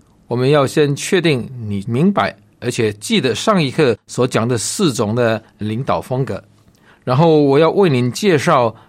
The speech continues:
另外一种领导风格的分类方式。这种分类方式呢，是把领导风格分成五种，比前面所介绍的那四种风格分类法分得更清楚一点。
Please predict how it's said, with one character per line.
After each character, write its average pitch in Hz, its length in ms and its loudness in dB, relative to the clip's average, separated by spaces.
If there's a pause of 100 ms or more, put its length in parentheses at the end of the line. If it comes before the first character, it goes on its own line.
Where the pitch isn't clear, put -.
另 220 260 2
外 160 160 4
一 135 140 0
种 110 240 -4
领 113 160 -2
导 104 140 0
风 123 200 -2
格 107 140 -4
的 101 220 -4
分 156 320 0
类 123 180 0
方 123 240 -4
式。 107 260 -8 (600)
这 254 120 2
种 147 160 0
分 226 220 0
类 208 140 2
方 180 180 2
式 165 240 0
呢， 151 240 2 (260)
是 - 240 -2
把 110 300 0
领 127 260 0
导 113 160 0
风 190 240 2
格 131 180 -2 (120)
分 - 180 -4
成 135 240 -4
五 120 220 -4
种， 117 200 -4 (540)
比 143 240 -2
前 147 200 0
面 202 140 4
所 135 160 0
介 214 220 2
绍 160 180 2
的 123 140 2
那 160 180 2
四 165 420 -4
种 110 260 -4
风 175 280 0
格 107 160 -4 (100)
分 160 180 2
类 143 120 4
法 98 220 -2
分 139 260 -2
得 131 120 0
更 143 220 -4
清 175 220 2
楚 127 160 2
一 120 80 -2
点。 92 180 -8